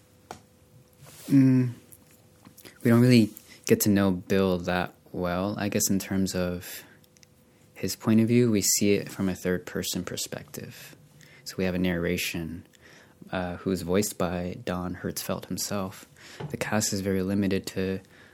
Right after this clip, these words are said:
I think, what, three people, um, down to the editor, Brian Hamlin, and then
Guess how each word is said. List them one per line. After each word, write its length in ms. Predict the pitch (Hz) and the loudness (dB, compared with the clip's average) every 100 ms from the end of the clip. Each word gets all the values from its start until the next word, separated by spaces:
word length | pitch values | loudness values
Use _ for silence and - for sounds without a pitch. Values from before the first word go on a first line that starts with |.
| _ - | _ -8
I 100 | 90 | -4
think, 220 | 98 95 | -4 -4
what, 140 | 80 | -6
three 260 | - 98 98 | -2 0 0
people, 480 | - 98 143 156 - _ _ _ _ _ _ - - - - - | 0 -2 -2 -6 -8 _ _ _ _ _ _ -20 -20 -20 -20 -14
um, 340 | 98 98 95 95 | -8 -6 -6 -8
down 300 | 98 98 98 | -4 -2 0
to 80 | 101 | 0
the 140 | 98 | 0
editor, 420 | 92 95 101 101 | 0 0 2 0
Brian 360 | 98 95 95 95 | 0 -2 0 -2
Hamlin, 460 | 95 95 98 101 98 | -2 0 0 0 -2
and 180 | 95 | -2
then 280 | 92 90 92 | -2 -2 -6